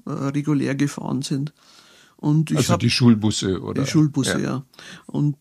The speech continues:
Speaker 1: äh, ich hab dann abends ja immer im, im Rektorat gearbeitet. Und da sind die oft die Internen gekommen, sind bei mir auf dem Teppichboden gelegen,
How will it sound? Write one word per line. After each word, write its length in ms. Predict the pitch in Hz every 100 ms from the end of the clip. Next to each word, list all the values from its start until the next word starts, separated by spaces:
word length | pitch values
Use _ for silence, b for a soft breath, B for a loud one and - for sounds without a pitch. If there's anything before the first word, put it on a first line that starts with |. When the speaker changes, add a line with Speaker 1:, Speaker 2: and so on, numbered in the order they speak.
| -
Speaker 1:
äh, 140 | 147 147
ich 140 | 151
hab 120 | 156 -
dann 160 | 143
abends 400 | - 131 156 151
ja 100 | 143
immer 160 | 139 143
im, 300 | 139 135 139 -
im 220 | 123 147
Rektorat 640 | 147 139 - 143 123 -
gearbeitet. 880 | - 131 - - 196 190 190 - - b b b b
Und 440 | - 160 151 -
da 80 | 156
sind 280 | 151 196 190
die 120 | -
oft 200 | 185 -
die 60 | -
Internen 520 | 202 190 185 180 175
gekommen, 460 | 160 - 170 170 165
sind 180 | 160
bei 120 | 160 151
mir 180 | 147
auf 40 | 151
dem 140 | 151
Teppichboden 720 | - 170 175 - 160 170 165 160
gelegen, 640 | 156 160 170 170 170 165